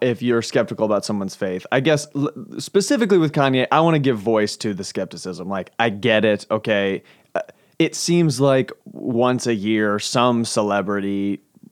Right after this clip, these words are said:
claims to have changed their religion and everything's gonna be different and, you know, it's all n-, you know, never gonna be the same and I'm never gonna swear again, and they get real hype about it and they get in the headlines for a minute and then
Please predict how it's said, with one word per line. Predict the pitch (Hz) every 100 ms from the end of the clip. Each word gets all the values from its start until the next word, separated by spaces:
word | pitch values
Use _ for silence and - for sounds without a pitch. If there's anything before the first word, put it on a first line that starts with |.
| _ -
claims | 120 113 110 104
to | 117 104
have | 101 95 95 90
changed | 117 113 107
their | 110
religion | 104 101 101 98 104 101 90
and | 90
everything's | 117 120 123
gonna | 120
be | 117
different | 107 107 - 107 104 101
and, | 90 87
you | 87
know, | 92 85
it's | 95
all | 110 110 107 98 -
n-, | 110
you | 110
know, | 98
never | 101 139 131
gonna | 131
be | 127
the | 123
same | 127 117 113
and | 104
I'm | 107
never | 131
gonna | 131 127
swear | 135 127 120
again, | 113 117 110 110 104
and | 98 95 - - - -
they | 135 131
get | 123
real | 123 127
hype | 113 113 117
about | 117 110 110 110
it | 107 107 104
and | 98 92 92
they | 110
get | 110
in | 104
the | 110
headlines | 117 107 107 104
for | 110
a | 101
minute | 101 101 101 95
and | 107 98
then | 92 95 95 87